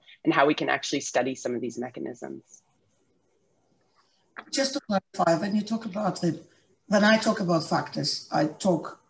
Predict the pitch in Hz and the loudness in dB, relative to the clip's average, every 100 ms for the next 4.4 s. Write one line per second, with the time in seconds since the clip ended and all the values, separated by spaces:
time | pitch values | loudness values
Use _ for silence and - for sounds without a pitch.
0 | _ _ 175 170 196 185 - 175 170 165 | _ _ 2 4 4 2 2 4 6 6
1 | - - - - 190 156 170 214 - _ | 2 -6 -6 2 4 4 4 0 -10 _
2 | _ - 202 202 190 190 185 175 165 165 | _ -6 0 2 4 4 6 6 8 6
3 | - 170 165 185 151 175 160 160 - 139 | 4 2 2 2 2 2 0 0 -2 -2
4 | 135 - - | -4 -8 -10